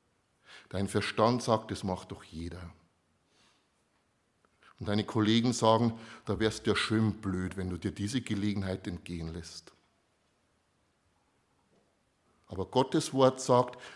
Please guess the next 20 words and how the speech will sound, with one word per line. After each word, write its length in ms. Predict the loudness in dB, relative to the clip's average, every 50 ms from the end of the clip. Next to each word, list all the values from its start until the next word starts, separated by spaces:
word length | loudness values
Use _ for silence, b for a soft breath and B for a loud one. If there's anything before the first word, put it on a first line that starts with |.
| B B
halte 420 | -4 -2 -2 -2 -2 -2 -4 -4
deiner 560 | -2 0 0 0 0 0 0 -2 -2 -4 -6 -6
eigenen 440 | -4 -2 -2 -2 0 0 -2 -2
Frau 340 | -2 -4 -4 -2 -2 -2 -2
die 160 | -2 -4 -4
Treue. 480 | -6 -6 -4 -4 -2 -2 -4 -6 -10 -12 -16 _ _ _ _ _ _ _ _ _ _ _ _ _ _ _ _ _ _ B B B B B B
Und 100 | -4 0
wenn 160 | 2 2 2
Gottes 400 | 4 4 4 4 4 2 -2 0
Wort 280 | 2 4 4 4 4 2
das 280 | 0 0 0 -2 -6 B B B B B B
sagt, 640 | -8 -6 -4 0 2 2 4 4 4 2 0 0 0
dann 140 | 0 2 2
ist 260 | 0 -4 -6 -6 -6
es 120 | -6 -8 -6
immer 340 | -4 -4 -2 0 0 0 0
das 220 | 0 -2 -2 0
hundert 360 | 2 2 2 2 0 -4 -4 -4
Prozent 540 | -6 -6 -6 -4 -4 -4 -2 -2 -4 -4
Richtige. 480 | -6 -6 -6 -8 -12 -16 -14 -14 -14 -16